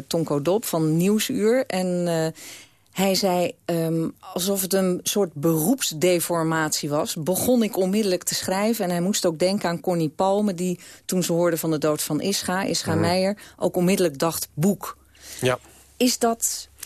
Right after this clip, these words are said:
Speaker 1: wat gebeurt? Ik bedoel, ik probeer me een voorstelling te maken van, eh, je kind. Je haalt je kind op een verjaardagsfeestje... en er is iets verschrikkelijks aan de hand.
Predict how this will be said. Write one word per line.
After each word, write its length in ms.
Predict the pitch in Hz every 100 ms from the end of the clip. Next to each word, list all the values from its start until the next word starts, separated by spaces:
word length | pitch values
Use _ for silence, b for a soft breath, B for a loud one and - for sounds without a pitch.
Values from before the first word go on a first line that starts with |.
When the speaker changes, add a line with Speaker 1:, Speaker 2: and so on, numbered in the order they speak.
| B B
Speaker 1:
wat 180 | 165 233
gebeurt? 480 | - 196 269 202 143
Ik 60 | 196
bedoel, 240 | 220 233
ik 100 | 226
probeer 320 | 220 226 247
me 80 | 233
een 60 | 226
voorstelling 600 | - 254 233 233 208 196
te 100 | 196
maken 260 | 190 185
van, 160 | - 180
eh, 280 | 175 - 165
je 100 | 175
kind. 300 | 175 240 269
Je 80 | 214
haalt 240 | 196 190
je 80 | -
kind 260 | - 240 247
op 120 | 214
een 80 | 190
verjaardagsfeestje... 880 | 180 185 202 208 202 - 190 185 -
en 80 | 185
er 100 | 180
is 140 | 180 165
iets 180 | 160
verschrikkelijks 640 | - 160 - 226 240 180 -
aan 140 | 170
de 60 | 165
hand. 340 | 160 156 156